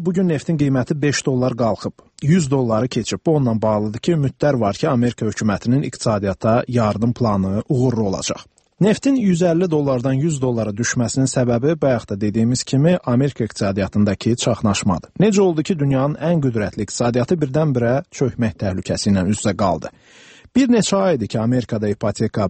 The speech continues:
bazarında böhran davam eləyirdi. Bu həftənin əvvəlində isə böhran öz kulminasiya nöqtəsinə çatdı. Amerikanın ən böyük banklarından biri Lehman qardaşları müflis oldu. Bundan sonra bütün dünya bazarlarında çaxnaşma başladı. Amma dünəndən artıq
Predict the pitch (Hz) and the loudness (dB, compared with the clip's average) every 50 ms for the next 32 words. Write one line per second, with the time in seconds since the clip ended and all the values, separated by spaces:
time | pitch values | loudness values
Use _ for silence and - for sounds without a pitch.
0 | - 117 117 110 110 113 110 110 107 101 110 98 98 113 104 95 110 110 104 98 | 0 0 0 0 2 2 2 2 2 0 0 0 0 0 0 0 0 0 0 0
1 | 107 104 107 104 101 101 95 95 95 92 92 - 107 120 139 135 120 - - 123 | 0 0 2 2 0 0 0 -2 -4 -4 -4 -2 -2 0 0 0 0 0 0 2
2 | 123 123 117 110 110 107 107 107 104 127 135 - 170 147 131 123 107 92 107 117 | 2 2 2 2 0 0 2 2 2 2 0 0 0 0 0 0 0 0 0 0
3 | 120 131 147 - - - 123 120 - - - 135 120 117 120 117 113 104 - - | 0 0 -2 -2 -2 0 0 0 0 -2 -2 0 2 2 2 2 2 0 -2 -2
4 | 110 90 - - _ - 110 104 - - 123 107 98 - 107 101 - - 113 95 | -4 -4 -6 -6 _ -2 -2 -2 0 0 -2 -2 0 0 0 0 0 0 0 -2
5 | - - 104 110 120 127 123 - - 110 110 113 - 127 139 139 123 113 107 101 | -2 0 0 2 2 2 2 0 0 0 0 0 0 0 0 0 2 0 0 -2
6 | - - 104 101 - - 107 104 98 104 107 107 107 95 98 104 92 87 101 117 | -2 -2 -2 -2 -2 -2 -2 0 0 2 2 2 0 0 -2 -4 -4 -2 0 0
7 | 113 101 95 90 - 101 95 87 95 92 - - 95 95 95 107 123 131 - _ | 0 0 0 -2 -2 -4 -2 -2 -2 -4 -2 -2 -2 0 0 2 0 0 -2 _
8 | - 117 101 - - 101 - - - - - - - - _ - 143 175 175 - | -2 -2 -2 -2 -2 -4 -2 -2 -4 -4 -6 -10 -14 -10 _ 0 2 2 2 2
9 | 147 127 120 123 113 - _ _ _ _ - - - 131 127 117 120 113 110 110 | 2 0 2 0 0 -2 _ _ _ _ -10 -4 -2 0 0 2 2 2 2 2
10 | 107 98 92 - 92 87 92 87 87 90 82 82 82 85 87 - - 110 - - | 0 0 -2 -4 -4 -4 -4 -6 -6 -6 -6 -6 -6 -6 -6 -2 -2 -2 0 0
11 | 104 92 - - 101 92 85 85 85 - - 95 85 - - - _ _ - - | -2 -2 0 0 -2 0 0 -2 -4 -2 -2 -4 -4 -4 -8 -14 _ _ -20 -20
12 | - - - - - - 208 220 262 233 214 233 226 220 220 233 240 226 196 170 | -20 -20 -20 -12 -4 2 2 2 2 2 2 0 0 0 0 0 0 -2 -2 -4
13 | - - 196 | -4 -8 -8